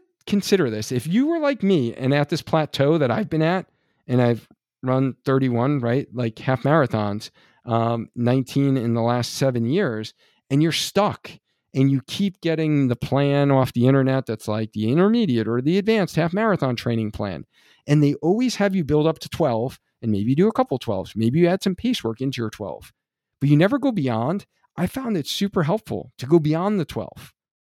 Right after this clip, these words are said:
go beyond the thirteen, right? Do some fourteens, maybe do some sixteens, as long as your body is tolerating the training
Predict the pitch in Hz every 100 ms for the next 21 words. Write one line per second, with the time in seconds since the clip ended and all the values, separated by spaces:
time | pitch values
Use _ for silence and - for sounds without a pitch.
0 | _ _ _ _ 156 151 175 214 175 120
1 | - - 92 58 _ _ _ _ _ _
2 | _ _ 123 143 - 214 240 208 127 117
3 | - 104 98 120 170 220 240 - 233 -
4 | - - - 113 90 - - _ _ _
5 | 113 110 107 113 160 285 294 - 120 131
6 | 185 - 143 139 135 110 113 127 165 156
7 | 143 - - 208 254 151 127 123 156 -
8 | 226 302 151 -